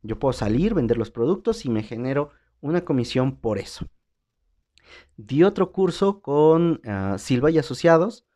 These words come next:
una empresa que se dedica a la venta de terrenos, y les dimos un curso de tres, cuatro sesiones en las cuales explicamos el proceso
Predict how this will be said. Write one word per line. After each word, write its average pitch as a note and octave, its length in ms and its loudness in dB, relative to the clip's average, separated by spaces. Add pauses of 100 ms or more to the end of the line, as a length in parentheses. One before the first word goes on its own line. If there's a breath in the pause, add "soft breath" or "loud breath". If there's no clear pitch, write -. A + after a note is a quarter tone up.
(200)
una A2+ 180 -8
empresa A#2 400 -6
que - 80 -20
se A2 140 -4
dedica G#2 460 -2
a G#2 140 -8
la G2+ 120 -2
venta G#2 240 0
de A#2 80 0
terrenos, F3 600 0 (640)
y D#3 520 -2
les B2+ 500 -8
dimos G3 300 -2
un E3 100 -2
curso D3+ 400 0
de A2 160 -2
tres, B2 320 -6
cuatro B2+ 260 -8
sesiones C3 540 -4
en A2+ 60 -8
las G#2+ 120 -8
cuales B2+ 280 -6
explicamos C3 680 -4
el A2 120 -10
proceso B2 680 -4